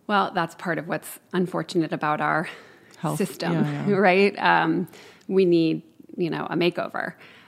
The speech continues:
Speaker 1: so that
Speaker 2: Mm-hmm.
Speaker 1: more people have access to better treatment. And unfortunately, um, you know, that's something that we're up against right now. So there are books. Um, Dan Siegel has written a bunch of books. I don't
Speaker 2: Oh.
Speaker 1: know if you know who he is, but
Speaker 2: Yeah.
Speaker 1: he's one of my mentors, and he's amazing.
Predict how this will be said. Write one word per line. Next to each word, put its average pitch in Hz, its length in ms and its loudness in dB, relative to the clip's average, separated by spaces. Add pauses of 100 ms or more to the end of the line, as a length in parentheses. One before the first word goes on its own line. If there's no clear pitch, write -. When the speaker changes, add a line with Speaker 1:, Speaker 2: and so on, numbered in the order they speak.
Speaker 1:
so 196 220 0
that 165 140 2
Speaker 2:
Mm-hmm. 180 80 2
Speaker 1:
more 175 180 2
people 170 280 -2
have 170 180 -2
access 160 540 -2
to - 120 -8
better 156 260 -4
treatment. 170 540 -2
And 160 140 -2
unfortunately, 165 960 -4 (100)
um, 160 460 -4 (440)
you 170 120 -6
know, 147 240 -10
that's 156 200 -8
something 160 280 -6
that 151 120 -8
we're - 120 -6
up 151 140 -6
against - 360 -8
right - 180 -10
now. - 260 -6 (500)
So 165 320 -2
there 156 200 -4
are 156 40 -6
books. - 800 -6 (100)
Um, 165 640 0 (200)
Dan 156 220 -2
Siegel 214 500 0
has 214 140 0
written 202 220 -2
a 196 80 2
bunch 175 300 -2
of 190 80 -6
books. 208 420 -6
I - 120 -6
don't 165 140 -2
Speaker 2:
Oh. 202 40 -2
Speaker 1:
know 165 160 0
if 165 100 -10
you 180 80 2
know 180 100 0
who 190 100 -2
he 190 180 -2
is, 190 200 0
but 190 60 -2
Speaker 2:
Yeah. 202 80 0
Speaker 1:
he's 165 280 -8
one 160 120 -8
of 156 60 -6
my 156 120 -6
mentors, 196 460 -6
and 156 100 -8
he's 160 120 -10
amazing. 175 540 -4